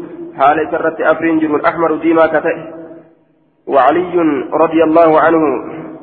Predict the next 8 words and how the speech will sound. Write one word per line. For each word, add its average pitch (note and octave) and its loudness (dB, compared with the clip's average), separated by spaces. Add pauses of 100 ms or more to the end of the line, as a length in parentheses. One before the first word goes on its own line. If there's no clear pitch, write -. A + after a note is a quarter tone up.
(140)
أمامه. C#3+ 0 (760)
Haala D3+ 4
Aliyyi D3 -2
fuuldura D3 -2
isaatitti D#3 -2
jiruun, F3 -2 (840)
يعبر D3 0 (140)
عنه E3 0